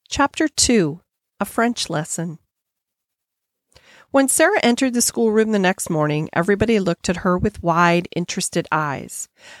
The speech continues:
By the time every pupil, from Lavinia Herbert, who was nearly thirteen and felt quite grown up, to Lottie Lee, who was only just four and the baby of the school, had heard a great deal about her,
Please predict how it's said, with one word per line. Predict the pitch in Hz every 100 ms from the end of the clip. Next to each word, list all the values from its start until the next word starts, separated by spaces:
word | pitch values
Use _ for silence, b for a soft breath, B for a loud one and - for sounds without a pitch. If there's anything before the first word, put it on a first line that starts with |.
| B
By | 226
the | 226
time | 226 - 311 320
every | - 220 233
pupil, | 220 - 247 - 151 170 -
from | - 175 180 -
Lavinia | 175 170 180 170 170
Herbert, | 226 196 139 151 -
who | - 165
was | 165 160
nearly | 233 247 160
thirteen | 160 147 - - 262 165
and | 160 - b
felt | _ - -
quite | - 247 202
grown | - 143 175
up, | 247 127 - b b b
to | -
Lottie | 220 196 165 160
Lee, | 208 262 175 202
who | -
was | 208 185
only | 214 226 180 180 - _
just | - 226 -
four | - - 233 185 165 -
and | 180
the | 170
baby | - 233 277 160
of | 143
the | 147
school, | - 151 151 160 b b b
had | - 214
heard | - 285
a | 311
great | - 190 -
deal | - 175
about | 175 170 151 -
her, | - 143